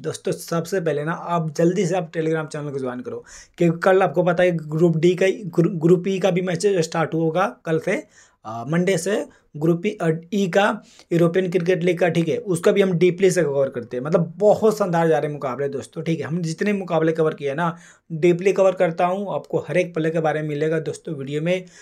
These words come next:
चाहे आप स्मॉल लीग खेलते हो, चाहे आप ग्रैंड लीग खेलते हो ना, बेहतरीन वाली टीम बना पाओगे गाइस सिर्फ वीडियो देख के। तो यार वीडियो को लास्ट तक वॉच करना, वीडियो आपको बहुत ज़्यादा हेल्प हो जाएगा।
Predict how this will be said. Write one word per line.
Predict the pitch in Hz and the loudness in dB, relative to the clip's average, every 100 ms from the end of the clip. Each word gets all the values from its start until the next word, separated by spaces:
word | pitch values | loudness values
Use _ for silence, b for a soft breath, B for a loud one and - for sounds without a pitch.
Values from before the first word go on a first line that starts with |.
| B - | B -2
चाहे | 175 196 | 2 2
आप | 185 | 2
स्मॉल | 180 175 185 | 0 0 0
लीग | 190 | 0
खेलते | 175 170 185 | 0 2 0
हो, | |
चाहे | 175 170 | 0 -2
आप | 165 | -2
ग्रैंड | 156 160 | 0 0
लीग | 160 135 | -2 -4
खेलते | 127 135 | -8 -6
हो | |
ना, | 165 165 | -6 -4
बेहतरीन | 135 143 147 170 175 | -4 -4 -2 0 2
वाली | 160 160 151 | 2 0 -2
टीम | 160 156 | -4 -6
बना | 139 127 127 | -6 -8 -8
पाओगे | 131 151 | -10 -6
गाइस | 185 185 185 | -4 -4 -4
सिर्फ | - 214 220 196 | -2 2 2 2
वीडियो | 185 202 196 | 0 2 2
देख | 151 135 | 2 -2
के। | 156 | -4
तो | 156 | -2
यार | 165 147 | -2 -2
वीडियो | 147 175 | 0 2
को | 175 | 4
लास्ट | 165 151 | 2 0
तक | 196 | -2
वॉच | 170 151 151 | -2 -2 -4
करना, | 165 165 | -6 -6
वीडियो | 165 147 151 | -6 -2 -2
आपको | 147 151 | -2 -6
बहुत | 143 143 | -4 -4
ज़्यादा | 143 147 160 - B B 175 | -2 0 0 -2 B B 2
हेल्प | 175 165 | 4 4
हो | 147 | 2
जाएगा। | 139 135 127 | 0 -2 -4